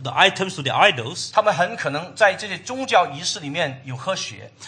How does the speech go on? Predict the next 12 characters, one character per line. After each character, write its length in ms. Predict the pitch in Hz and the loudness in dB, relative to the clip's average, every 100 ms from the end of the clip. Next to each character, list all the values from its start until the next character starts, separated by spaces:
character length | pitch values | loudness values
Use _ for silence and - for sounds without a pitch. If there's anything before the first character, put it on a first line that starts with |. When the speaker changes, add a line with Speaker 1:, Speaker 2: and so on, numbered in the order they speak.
| - | -16
Speaker 1:
In 180 | - 135 | -10 -6
the 80 | 123 | -4
liturgies 640 | 139 196 190 175 165 156 | -4 -6 -6 -4 -6 -4
of 120 | 139 117 | -4 -2
their 100 | 135 | -4
sacrificial, 760 | - 147 156 127 180 - 120 | -4 -8 -10 -10 -8 -6 -6
they 120 | 117 | -6
also 300 | 117 127 127 | -6 -6 -6
actually 300 | 117 127 123 | -8 -8 -8
drink 200 | 117 135 | -4 -4
the 80 | 131 | -4
blood. 320 | 117 135 196 | -4 -2 -2